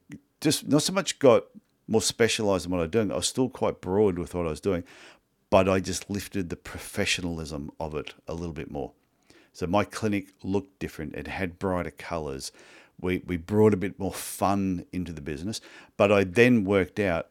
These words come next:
I did enjoy orthotics more. I did enjoy active patients. So all our marketing started to get, uh, was all focused in that particular area. So we, we became known for orthotics,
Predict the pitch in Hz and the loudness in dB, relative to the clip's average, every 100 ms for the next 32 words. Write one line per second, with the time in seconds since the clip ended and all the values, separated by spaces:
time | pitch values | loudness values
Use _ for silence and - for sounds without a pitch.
0 | - 85 80 117 123 120 98 101 92 80 | -8 -8 2 6 8 6 6 2 2 -2
1 | 87 82 - 80 87 - - 80 95 90 | -6 -6 -8 -8 -6 -6 -8 -6 -4 -2
2 | 90 87 87 87 82 _ _ _ _ 90 | -2 -2 -2 -2 -2 _ _ _ _ -8
3 | 87 - 80 - - 80 - 92 - - | -6 -8 -8 -8 -4 -4 -4 -8 -10 -8
4 | - 92 92 - - 110 110 92 90 101 | -2 2 2 0 4 6 8 6 2 0
5 | 110 98 85 98 117 _ _ _ _ - | -2 -6 -6 -6 -8 _ _ _ _ -6
6 | - 104 95 85 95 82 87 - _ _ | 0 2 2 0 -8 -4 -4 -4 _ _
7 | _ _ _ _ _ - 85 - - 127 | _ _ _ _ _ -8 -6 -4 4 6
8 | 120 117 110 - - 87 87 80 95 95 | 6 4 4 2 -4 -2 -2 -2 -2 -2
9 | - - _ 95 92 - 98 - 87 82 | -6 -12 _ -10 -8 -8 -8 -6 -4 -2
10 | 80 - 90 92 78 69 98 120 110 - | -4 -2 0 0 0 -2 2 2 2 -2
11 | 101 90 117 101 95 101 92 - 85 - | -4 0 4 4 4 2 0 -2 -6 -2
12 | 98 85 - - | -2 -2 -4 -10